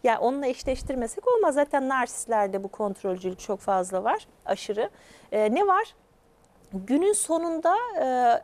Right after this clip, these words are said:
yalnız kaldığınızı görüyorsunuz. Çünkü her arkadaşınız eleştirilmiş. Günün sonunda işinizden ayrılmış da bulabiliyorsunuz kendinizi. Çünkü o iş bana göre değilmiş, o işte şöyle yapılır. Peki ne yaptım, hani ne oldum, ne elde ettim? Aa,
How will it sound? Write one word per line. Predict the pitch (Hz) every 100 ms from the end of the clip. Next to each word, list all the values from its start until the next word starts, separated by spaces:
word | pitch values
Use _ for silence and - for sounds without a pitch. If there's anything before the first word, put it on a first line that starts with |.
| -
yalnız | 269 320 427
kaldığınızı | - 359 330 330 330 370
görüyorsunuz. | 339 233 214 - 208
Çünkü | 269 302
her | 403
arkadaşınız | 440 339 311 285 - 349
eleştirilmiş. | 294 277 254 - 233 220 208 202 - - _ - - - _ _
Günün | 196 302 453
sonunda | - 392 427 415 381 440 -
işinizden | 277 - 370 381 427
ayrılmış | 403 381 381 392 440 -
da | 302
bulabiliyorsunuz | 247 226 208 208 208 196 180
kendinizi. | - 180 175 175 175 185 - - - - -
Çünkü | 370 -
o | 330
iş | 330 339 -
bana | 320 311
göre | 294 294 269
değilmiş, | 285 214 214 -
o | 269
işte | 262 - 277
şöyle | - 277 262
yapılır. | 233 202 226 -
Peki | 311 330
ne | 403
yaptım, | 427 - 294
hani | 269 302
ne | 392
oldum, | 294 220 220
ne | 302
elde | 277 240 208 196
ettim? | - - 349 440 _ _ _ _ _ -
Aa, | 339 381 330 269